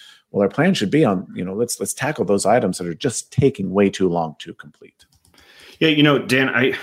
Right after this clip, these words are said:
Speaker 2: I do wanna mention something, uh, and I think it's important because I think this really highlights what the Kanban guide is. The Kanban guide doesn't say you have to have a daily meeting, right?
Speaker 1: Correct.
Speaker 2: It says that you have to actively manage items in your workflow.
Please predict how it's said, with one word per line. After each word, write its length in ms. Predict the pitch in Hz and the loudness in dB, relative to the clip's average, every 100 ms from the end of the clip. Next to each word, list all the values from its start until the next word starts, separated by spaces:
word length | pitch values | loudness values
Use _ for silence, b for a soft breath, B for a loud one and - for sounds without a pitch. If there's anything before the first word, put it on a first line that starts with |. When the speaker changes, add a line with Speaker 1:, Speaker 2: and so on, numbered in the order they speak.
| B B | B B
Speaker 2:
I 60 | 123 | -4
do 300 | - 180 226 | 0 0 2
wanna 200 | 208 117 | 2 2
mention 400 | 104 113 98 90 | 0 -2 -6 -8
something, 440 | 78 76 52 98 _ - | -10 -12 -16 -18 _ -6
uh, 220 | 110 104 | -2 0
and 160 | 120 113 | 0 0
I 60 | |
think 220 | 104 151 | -2 -4
it's 160 | 151 - | -4 -2
important 500 | 120 113 101 90 78 _ - | -4 -2 -6 -6 -14 _ -12
because 300 | 107 131 117 | -4 -2 -2
I 60 | |
think 280 | - 151 143 | -2 -4 -2
this 240 | 147 143 | -4 -2
really 240 | 127 127 120 | -2 0 0
highlights 580 | 117 123 113 110 98 - | 0 0 0 0 -4 -8
what 120 | 98 | -8
the 80 | 95 | -10
Kanban 580 | - 104 98 92 90 | -8 -6 -6 -6 -8
guide 240 | 82 80 78 | -8 -8 -8
is. 320 | 58 - - _ _ _ _ _ _ _ _ _ _ _ _ - | -14 -16 -20 _ _ _ _ _ _ _ _ _ _ _ _ -4
The 100 | 120 | -4
Kanban 560 | - 180 190 180 165 | 0 2 2 2 0
guide 200 | 127 123 | 0 -2
doesn't 240 | 120 123 98 | -4 -6 -6
say 220 | - 160 | -4 -2
you 160 | 165 | -2
have 280 | 98 - 87 | -4 -6 -8
to 80 | - | -12
have 200 | - - | -14 -14
a 60 | - | -16
daily 320 | - - - | -18 -16 -18
meeting, 200 | - _ _ _ _ _ _ - | -20 _ _ _ _ _ _ 0
right? 200 | - 160 | 2 0
Speaker 1:
Correct. 140 | - - | -6 -2
Speaker 2:
It 140 | 127 | -2
says 520 | - - 185 175 127 - | 2 4 6 4 2 2
that 300 | 117 113 123 | 2 2 -2
you 120 | 107 | -4
have 320 | - 143 - | 0 -2 -2
to 340 | 131 113 107 - | -4 -4 -4 -2
actively 440 | 127 - 110 113 | -2 -2 -6 -4
manage 380 | 101 104 101 92 | -4 -4 -4 -4
items 320 | 101 92 92 | -6 -6 -8
in 60 | 87 | -12
your 120 | 80 | -12
workflow. 560 | 87 143 - - 76 | -6 -4 -6 -12 -16